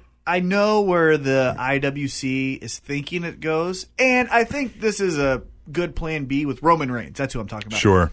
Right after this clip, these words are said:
Speaker 1: I think people are like, "Roman's winning at WrestleMania," and I think that's their backup.
Speaker 2: Yeah.
Speaker 1: But the number one plan is Daniel
Speaker 2: Daniel
Speaker 1: Bryan.
Speaker 2: Bryan.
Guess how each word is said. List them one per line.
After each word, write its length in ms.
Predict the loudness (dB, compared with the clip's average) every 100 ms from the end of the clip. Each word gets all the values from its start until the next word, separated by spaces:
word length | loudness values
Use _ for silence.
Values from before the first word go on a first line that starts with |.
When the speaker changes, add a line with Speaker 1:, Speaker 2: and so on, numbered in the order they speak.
| -2
Speaker 1:
I 140 | 2 4
think 180 | 2 0
people 220 | 0 2
are 80 | 4
like, 260 | 4 2 -4 -20 _ _
"Roman's 480 | -4 -2 -2 -2 0
winning 320 | 0 0 0
at 80 | 0
WrestleMania," 560 | -2 -4 -4 -2 -4 -8 -14 -2
and 120 | 2
I 80 | 2
think 400 | 2 -6 -6 -12 -2
that's 340 | 2 2 0
their 120 | -2
backup. 460 | 0 0 -2 -6 0
Speaker 2:
Yeah. 240 | 2 2 -4 -14 _ _ _ _ _ -18
Speaker 1:
But 480 | 0 2 2 0 0
the 80 | 2
number 400 | 6 6 6 4
one 300 | 6 4 2
plan 540 | 0 -2 -6 -12 -16 _ _
is 180 | -6 -2
Daniel 280 | 0 0 2
Speaker 2:
Daniel 220 | 2 2
Speaker 1:
Bryan. 160 | 2 0
Speaker 2:
Bryan. 200 | -2